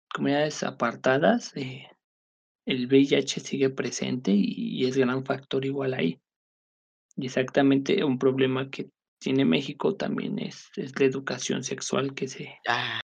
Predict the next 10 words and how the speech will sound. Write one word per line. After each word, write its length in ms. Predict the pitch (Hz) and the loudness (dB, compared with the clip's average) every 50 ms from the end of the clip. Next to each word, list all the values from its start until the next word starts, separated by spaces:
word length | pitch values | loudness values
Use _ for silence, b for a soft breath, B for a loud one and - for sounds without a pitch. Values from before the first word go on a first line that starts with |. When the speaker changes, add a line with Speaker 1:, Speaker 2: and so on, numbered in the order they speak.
| - - - - | -10 -12 -10 -6
Speaker 1:
que 120 | - 135 131 | -4 -4 -2
se 140 | - 131 123 | 0 -2 2
tiene. 400 | - - 175 185 165 139 139 - - _ _ _ _ _ _ _ _ _ _ - - 135 | 4 6 8 8 6 4 0 -8 -16 _ _ _ _ _ _ _ _ _ _ -6 0 6
Speaker 2:
La 200 | 165 160 160 156 | 8 10 10 10
Speaker 1:
Entonces 20 | |
Speaker 2:
educación 400 | 156 143 165 165 165 165 220 226 - | 10 8 8 6 4 2 2 0 0
sexual 340 | 294 - - 220 214 214 208 | -2 -2 0 2 2 2 2
en 60 | 185 | 2
México 380 | 202 202 - - - 165 165 151 | 0 -2 -4 -2 2 4 4 6
brilla 640 | 175 185 208 - - 233 240 233 - - - - | 6 4 4 6 6 4 4 4 2 -6 -14 -14